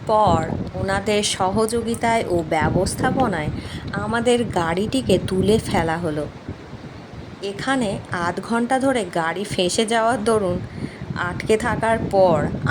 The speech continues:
আমাদের গাড়ি পুনরায় চলতে শুরু করলো হোটেলের উদ্দেশ্যে। চলে এসেছি লাচেনের হোটেলে। এখন ফ্রেশ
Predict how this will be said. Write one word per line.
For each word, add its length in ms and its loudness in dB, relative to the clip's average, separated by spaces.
আমাদের 380 4
গাড়ি 220 0
পুনরায় 600 2
চলতে 300 0
শুরু 260 -2
করলো 260 4
হোটেলের 500 2
উদ্দেশ্যে। 520 -2
চলে 300 2
এসেছি 340 -2
লাচেনের 580 -2
হোটেলে। 440 -4
এখন 280 -6
ফ্রেশ 260 0